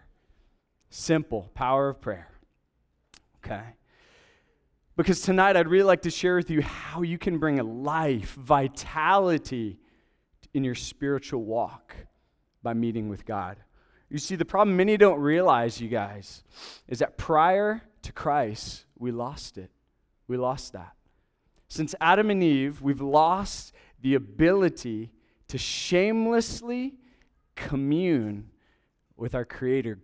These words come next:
God. Instead, like Adam and Eve, we find ourselves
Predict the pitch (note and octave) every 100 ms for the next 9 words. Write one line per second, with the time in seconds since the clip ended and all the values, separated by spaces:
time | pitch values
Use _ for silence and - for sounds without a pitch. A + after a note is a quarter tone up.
0 | _ D3+ C#3 - - _ _ _ _ _
1 | _ _ _ _ _ _ _ _ _ C3
2 | - G#3 G#3 D3+ D3 - D3+ E3+ F3 D#3+
3 | D#3 C#3 C#3+ - D#3 F3+ G3+ E3+ C3+ -
4 | C3 A2+ A2+ C3+ -